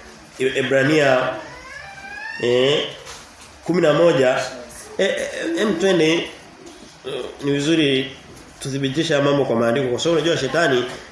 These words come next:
amesimama kupingana na kweli. Kwa hiyo ukithibitishwa kwa kauli zako bila maandiko, wewe shetani anapata nguvu. Ngoja twende pale. Eh, Ibrania kumi na moja, mstari ule wa, wa saba na nane anasema hivi.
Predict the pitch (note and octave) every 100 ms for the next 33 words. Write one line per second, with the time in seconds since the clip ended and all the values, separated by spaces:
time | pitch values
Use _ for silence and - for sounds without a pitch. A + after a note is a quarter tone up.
0 | - - C#3 C3+ D3 E3+ C#3 C3 C#3 B2+
1 | D#3 D3 B2 D3+ D3+ B2+ C3+ D3+ D#3+ C#3+
2 | - - - - - - - - C3 C3+
3 | C#3+ C#3 E3+ F3+ D3+ C#3 D3 C3+ C3+ D3
4 | E3 D3+ D#3 D#3 B2+ A#2+ C#3 C3 G#2+ A2+
5 | - - - - C#3+ C#3+ C3 C#3+ C#3+ A#2+
6 | C3+ C3+ B2 C3 G#2 A#2 D#3 D3 C#3+ B2
7 | A#2+ G#2 E2 - - - - - - A#2+
8 | C#3 D#3 - - C3 C#3 D3 D#3+ D#3 D3+
9 | C#3 D3 D3+ C3 A#2+ - - - - -
10 | - - - - - - D3+ D3+ D3 D3
11 | C#3 C3 A#2+ A#2 - - - - - -
12 | - - - - - - - - - -
13 | - - - - A#2+ D3+ D#3 C3+ B2+ C#3
14 | C3+ A#2 B2 A2+ F#2